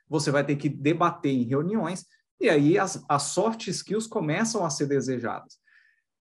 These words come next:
Agora, quando a gente fala desse novo mercado que tá surgindo, se a empresa tá procurando alguém pra entrar jogando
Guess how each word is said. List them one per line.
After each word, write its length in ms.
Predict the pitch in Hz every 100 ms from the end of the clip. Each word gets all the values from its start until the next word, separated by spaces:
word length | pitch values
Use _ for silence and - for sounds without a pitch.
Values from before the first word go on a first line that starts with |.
| -
Agora, 460 | 175 175 170 131 117
quando 160 | 208
a 40 | 247
gente 160 | 262
fala 220 | - 165 151
desse 240 | 156 -
novo 560 | 139 139 190 262 240 156
mercado 680 | 120 110 - 135 214 175
que 100 | 139
tá 100 | -
surgindo, 760 | 123 - 117 110 147 220 151 - _ _ _ -
se 400 | - - 185 208
a 120 | 185
empresa 440 | 190 175 214 254 254
tá 120 | 233
procurando 640 | 226 220 208 175 226 247
alguém 560 | 220 151 139 123 113 113
pra 160 | 135 147
entrar 400 | 160 147 156 214
jogando 880 | 170 180 - 143 196 220 147 120